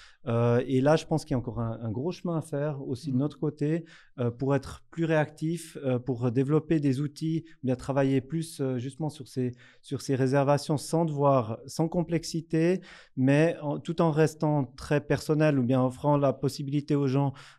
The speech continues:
Speaker 1: euh, aussi d'avoir un contact avec hu-, hu-, humain, hein, euh, s-, de pas perdre ce contact humain, mais d'offrir de la facilité. Et là, on a, euh, on a développé des, des offres. On, bien, on est en train de continuer aussi à développer,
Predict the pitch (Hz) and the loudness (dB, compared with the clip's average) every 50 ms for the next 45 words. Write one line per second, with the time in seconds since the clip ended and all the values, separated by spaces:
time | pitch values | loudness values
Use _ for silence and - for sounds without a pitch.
0 | _ - 120 120 117 117 117 117 113 110 113 117 117 120 120 123 131 131 120 - | _ -4 -2 0 0 0 0 0 -2 -4 -6 -8 -8 -8 -8 -4 -4 -4 -2 0
1 | 156 147 147 127 127 131 131 117 143 143 139 151 143 123 - 127 120 110 - 120 | 2 2 4 4 4 2 0 0 0 0 2 2 2 2 0 -2 -2 -2 -2 -4
2 | 123 127 - - - 147 131 151 - - 139 156 160 147 131 110 107 113 127 135 | -4 -4 -4 -4 -2 -2 -2 0 0 0 2 4 4 4 4 4 4 2 2 2
3 | 123 117 113 110 113 113 117 117 113 117 113 113 113 120 120 117 117 117 117 123 | 2 2 0 0 -2 -4 -4 -4 -4 -4 -6 -6 -6 -6 -6 -6 -6 -6 -8 -8
4 | 120 - - 160 151 143 120 - - 120 120 123 120 - 165 160 - 175 160 160 | -10 -10 -12 -14 -14 -14 -14 -12 -8 -4 -2 2 4 4 4 4 4 2 2 2
5 | - 151 - 151 147 - 143 - - 156 151 151 156 165 160 - - - _ - | -2 -4 -4 -4 -2 -2 -2 -4 -4 -4 -2 -2 -2 -2 -4 -6 -14 -14 _ -4
6 | 127 120 139 131 - 156 151 143 139 123 - 135 127 - 131 123 131 127 - 123 | 0 0 0 0 0 0 0 0 0 0 0 -2 -2 -2 -2 -2 -2 -2 -2 -4
7 | 113 104 - - 131 - - _ - 120 123 131 143 156 165 160 143 135 131 131 | -4 -4 -6 -12 -16 -16 -18 _ -4 -2 0 2 2 2 2 2 2 0 2 2
8 | 131 127 127 123 123 - - - _ _ _ - 120 120 123 - - 131 135 127 | 2 0 0 -2 -4 -8 -16 -20 _ _ _ -6 -4 -2 -2 -2 0 0 0 2
9 | 117 127 123 143 156 147 - 160 151 131 131 131 127 127 127 127 127 127 127 127 | 2 0 0 0 0 0 0 0 0 2 2 2 4 4 4 2 2 2 2 2
10 | 127 127 127 120 117 127 123 113 131 139 160 160 - - - - 143 127 120 117 | 2 2 0 0 0 -2 0 0 2 0 0 0 -4 -8 -12 -8 -4 -2 -2 0
11 | 117 127 135 131 131 131 117 117 113 107 - - 120 98 - 147 160 - 170 165 | 0 -2 -4 -2 -2 -2 0 0 -2 -4 -4 -6 -8 -6 -4 -4 -4 -2 -2 -2
12 | 160 156 147 - - 147 131 120 127 120 127 127 123 131 135 135 131 | -2 -2 -4 -4 -4 -4 -4 -2 -2 -2 -2 -4 -4 -2 -2 -2 -2